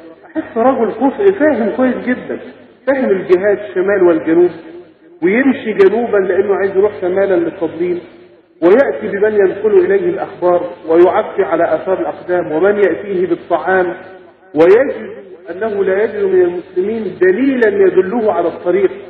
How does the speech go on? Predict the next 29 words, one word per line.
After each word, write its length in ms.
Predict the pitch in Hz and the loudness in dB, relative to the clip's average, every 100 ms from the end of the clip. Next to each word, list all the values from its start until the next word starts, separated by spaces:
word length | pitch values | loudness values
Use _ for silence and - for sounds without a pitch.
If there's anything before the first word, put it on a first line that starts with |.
| - - | -14 -2
فيختار 460 | 156 - 226 233 | -2 0 2 4
واحدا 400 | 196 180 214 214 | 4 2 -2 -2
من 200 | 190 180 | 0 2
المشركين، 800 | 170 170 - 175 - 226 233 196 - - - - | 2 2 0 -2 -2 -2 -4 -4 -12 -20 -16 -2
بس 120 | 156 - - - | 0 0 -12 -4
مشرك 520 | 170 247 247 247 247 - - - 170 | 2 2 0 -2 -2 -4 -16 -2 2
يعرف 400 | 185 175 170 170 - - - - - | 2 2 0 -2 -14 -20 -20 -20 0
صفته 400 | 254 180 170 - | 0 0 -8 0
كويس، 280 | 185 175 160 - | 2 2 0 -4
إنه 100 | 160 | -2
راجل 280 | 190 196 165 | -2 -2 -2
زي 220 | 190 196 | 0 2
ما 80 | 165 | 0
بنقول 340 | 160 190 202 | -2 -2 0
يخدم 380 | 185 214 - 165 180 202 | 2 0 0 0 0 -2
أكل 160 | 175 | 0
عيشه، 320 | 160 175 - | 4 2 2
يعني، 200 | 143 139 | -2 -2
لما 220 | 143 143 165 | -2 2 2
ياخد 220 | 214 208 | 4 2
أجرته 540 | 185 160 180 226 233 220 - - - 160 | 0 -2 -2 -2 0 -2 -4 -16 -12 2
ما 60 | |
يفشيش 460 | 160 156 156 220 185 | 2 2 -4 -4 -4
السر. 480 | 160 - 196 - - - - - _ - | -4 2 2 2 -8 -12 -20 -20 _ -4
وإذا 580 | 151 165 175 226 185 170 160 | 2 2 2 0 2 2 2
به 420 | 185 175 180 170 - - | -2 0 2 0 -4 -6
في 60 | 160 | -6
عملية 600 | 139 151 320 247 247 - | -2 2 2 4 2 2
الهجرة 480 | 180 180 226 190 | 0 -2 0 0